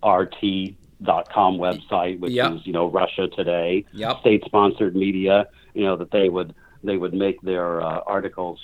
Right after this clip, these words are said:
Speaker 1: you know, much less prominent in search results. And then it was like the, the top news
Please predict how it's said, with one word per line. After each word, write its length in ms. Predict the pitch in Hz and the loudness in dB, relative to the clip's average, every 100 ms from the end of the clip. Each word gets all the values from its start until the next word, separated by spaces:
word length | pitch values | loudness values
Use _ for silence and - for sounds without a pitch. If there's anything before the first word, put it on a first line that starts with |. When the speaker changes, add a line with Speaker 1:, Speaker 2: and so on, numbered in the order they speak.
| - _ _ - | -20 _ _ -8
Speaker 1:
you 100 | 95 | -6
know, 220 | 78 76 92 | -6 -6 0
much 260 | 101 - | 0 0
less 160 | 95 90 - | -2 -4 -6
prominent 540 | - 107 101 98 95 90 | 0 2 4 2 0 -4
in 140 | 82 - | -6 2
search 280 | 117 117 | 2 2
results. 600 | 101 92 104 90 85 - - _ - | -4 -4 0 2 0 -4 -12 _ -8
And 180 | - 117 | -2 0
then 120 | 113 | 0
it 120 | 120 110 | -4 -6
was 160 | 107 - | -8 -4
like 200 | 104 - | -4 -6
the, 160 | 107 - - - - | -10 -10 -14 -18 -8
the 100 | 95 | -8
top 400 | - 151 135 - | 2 4 4 6
news 320 | 110 139 147 | 4 4 2